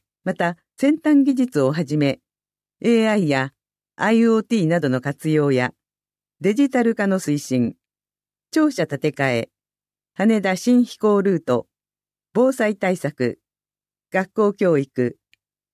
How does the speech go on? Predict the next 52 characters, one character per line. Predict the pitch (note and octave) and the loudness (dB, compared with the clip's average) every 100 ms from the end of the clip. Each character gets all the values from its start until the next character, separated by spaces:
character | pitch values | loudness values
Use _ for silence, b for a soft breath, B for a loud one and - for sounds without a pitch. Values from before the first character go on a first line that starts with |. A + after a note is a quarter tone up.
| _ B3 | _ 0
東 | B3 | 0
京 | B3 G3+ F3 - | 0 0 2 0
二 | - B3 C4+ | 0 2 4
ゼ | C4 | 2
ロ | B3+ | 2
二 | A#3+ A#3 A3+ | 4 4 2
ゼ | A3 | 0
ロ | G#3+ | -2
大 | A3+ G3+ | -2 -4
会 | - D#3+ C3+ | -2 0 0
の | B2+ A#2+ | -2 0
レ | F3 | -2
ガ | D#3+ | -2
シ | D3 - A#2+ A2+ _ _ _ _ _ _ _ _ _ | -6 -6 -6 -6 _ _ _ _ _ _ _ _ _
ー、 | |
子 | A3 | -4
育 | A3+ D4 C4+ | -2 0 0
て | C4 | -2
支 | B3+ B3+ | 0 0
援 | G3 D3 | 2 0
の | B2 | 0
充 | C3+ D#3+ | 0 -2
実、 | C#3 C#3 B2+ A#2+ _ _ _ _ _ _ _ - | -2 -4 -4 -4 _ _ _ _ _ _ _ -6
若 | G#3 A#3+ | -2 2
者 | A#3 A3+ | 2 2
支 | A#3 G#3+ | 0 0
援 | F3+ C#3+ | 0 0
の | B2+ | -2
推 | - D3 | -2 -2
進、 | - C3+ B2 - _ _ _ _ _ _ _ - | -2 -2 -2 -4 _ _ _ _ _ _ _ -2
多 | G#3+ | 2
様 | B3 A#3+ | 2 2
性 | A#3+ G#3 | 2 0
の | G3+ F#3+ | 2 0
推 | - F3 | -2 -4
進 | - E3+ D#3 | -2 0 0
な | D3+ | 0
ど、 | B2 A#2+ _ _ _ _ _ _ _ - | -2 -4 _ _ _ _ _ _ _ -2
各 | D4 B3 G#3 | 0 0 -2
課 | G3 | -2
題 | G#3 G#3+ G#3 | 0 0 0
へ | G#3 | 0
の | C#3 C#3 _ _ | 0 -2 _ _
積 | - G3+ - | -4 -4 0
極 | D#4+ D#4+ | -4 -2
的 | C4+ B3 | -2 0
な | B3 | 0
取 | B3 F#3+ | 0 -4
り | F#3+ | 0
組 | E3+ D#3+ | 0 0
み | |
と、 | - C3 - | 0 -4 -4